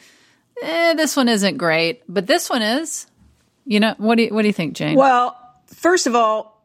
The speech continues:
Speaker 2: uh, I hope that if she does create this business, it's a vegan bakery, 'cause you don't need eggs to, uh, make cake or, or milk. And
Speaker 1: Or, or milk.
Speaker 2: Yeah, you don't, it's all
Speaker 1: You
Speaker 2: irrelevant.
Speaker 1: do not need it.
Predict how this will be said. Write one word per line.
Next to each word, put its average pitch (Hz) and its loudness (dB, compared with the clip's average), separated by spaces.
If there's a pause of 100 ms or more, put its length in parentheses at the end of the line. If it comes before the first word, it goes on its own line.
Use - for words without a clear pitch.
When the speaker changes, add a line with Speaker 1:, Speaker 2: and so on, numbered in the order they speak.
Speaker 2:
uh, 190 -2
I 196 0
hope 226 0
that 190 0
if 190 -2
she 208 -6
does 202 0
create 196 -2
this 175 -4
business, 175 -2
it's 180 -4
a 170 -2
vegan 170 0
bakery, 156 -2
'cause - -4
you 180 -2
don't 170 0
need 156 0
eggs 147 -2 (100)
to, 143 0
uh, 143 0 (120)
make 151 0
cake - -2 (480)
or, 151 2 (140)
or 165 4
milk. 143 0 (480)
And 208 4
Speaker 1:
Or, 240 0
or 220 -2
milk. 220 -2
Speaker 2:
Yeah, 180 -2
you 196 -2
don't, 214 -2
it's 202 -2
all 202 0
Speaker 1:
You 233 2
Speaker 2:
irrelevant. 180 0
Speaker 1:
do 285 -2
not 240 -2
need 247 -2
it. 165 -6